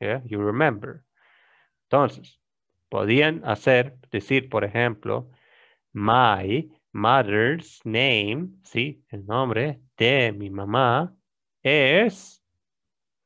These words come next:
Aida, for example. "And my father's name is Juan". ¿Ok? Cualquier problema o algo así,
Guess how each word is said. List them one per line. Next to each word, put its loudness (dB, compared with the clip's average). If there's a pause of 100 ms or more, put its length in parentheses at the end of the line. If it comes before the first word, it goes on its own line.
Aida, 2 (140)
for -8
example. -12 (400)
"And 2
my 0
father's 0
name 0 (360)
is 2 (1120)
Juan". 0 (560)
¿Ok? -12 (1400)
Cualquier -2 (380)
problema 0
o -2
algo 0
así, -2